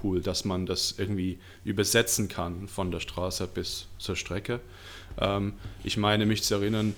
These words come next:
Mazda hat das sehr gut gemacht in der imsa-Serie, dass sie, äh, der Vorder-, das Vorderteil war sehr ähnlich, die-, diese, diese quasi gequetschtes, ähm,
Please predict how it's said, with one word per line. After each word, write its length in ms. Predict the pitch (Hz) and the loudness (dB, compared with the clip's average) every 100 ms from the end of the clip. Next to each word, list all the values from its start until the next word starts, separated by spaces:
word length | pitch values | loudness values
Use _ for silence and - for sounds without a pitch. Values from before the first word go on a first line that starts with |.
| - | -4
Mazda 400 | 110 127 - 95 | 4 6 6 4
hat 140 | 92 95 | 2 2
das 140 | - | 2
sehr 160 | 95 92 | 2 4
gut 220 | 92 - | 2 2
gemacht 340 | 87 87 85 | 0 0 -2
in 100 | 98 | -2
der 160 | 90 95 | 0 0
imsa-Serie, 800 | 104 110 107 - 113 110 110 107 - - - - | 0 2 2 2 0 2 0 0 -6 -16 -14 -4
dass 220 | 104 - | 0 2
sie, 220 | 104 101 | 4 2
äh, 180 | - 92 90 - | 2 10 12 12
der 100 | - | 12
Vorder-, 260 | - 107 101 | 12 8 2
das 180 | - | -2
Vorderteil 520 | - 104 101 104 101 95 | 0 0 2 2 2 4
war 140 | 92 | 2
sehr 400 | - 107 117 113 | 2 4 6 6
ähnlich, 440 | 110 113 104 - | 4 4 2 0
die-, 160 | - 98 | -2 -4
diese, 340 | 101 98 95 | -2 0 0
diese 360 | 92 98 98 87 - - - - - - | 0 -2 0 0 -4 -16 -14 -14 -14 -10
quasi 260 | - 101 - - | -2 0 -2 -4
gequetschtes, 1000 | - 123 - 110 - - 101 92 - - | -4 0 4 4 4 2 0 2 0 0
ähm, 460 | 98 95 95 92 90 | 0 0 0 -2 -6